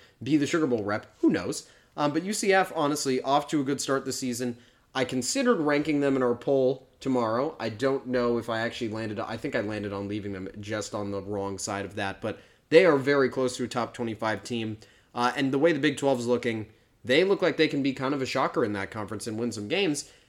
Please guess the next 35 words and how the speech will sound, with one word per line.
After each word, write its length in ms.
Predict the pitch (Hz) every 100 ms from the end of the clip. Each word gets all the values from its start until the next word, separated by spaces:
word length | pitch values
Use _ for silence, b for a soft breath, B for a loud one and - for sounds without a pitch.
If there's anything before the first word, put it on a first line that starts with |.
| B 156
And 240 | 139 123
who 180 | 117 185
I 100 | 233
am 260 | 190 170 139
referring 400 | 123 233 254 185
to 160 | 165
in 80 | 151
terms 240 | 156 147
of 180 | 135 117 - b b
they 160 | 127 160
could 140 | 147
win 140 | 151 139
some 140 | 127
games 380 | 175 208 196 -
are 80 | 180
these 160 | 214 202
next 220 | 240 -
two 140 | 233
teams, 320 | 175 123 92
because 260 | 139 143 156
while 160 | 156 156
U 100 | 202
C 160 | 208
F 120 | 196
is 120 | 151 -
two 160 | 196
and 80 | 160
oh, 220 | 202 190 - _ _ _ _ _ _ -
two 140 | 233
teams 260 | 233 143 120
from 120 | 131
the 60 |
state 220 | 117 131 98
of 80 |
Texas 460 | - 110 - 156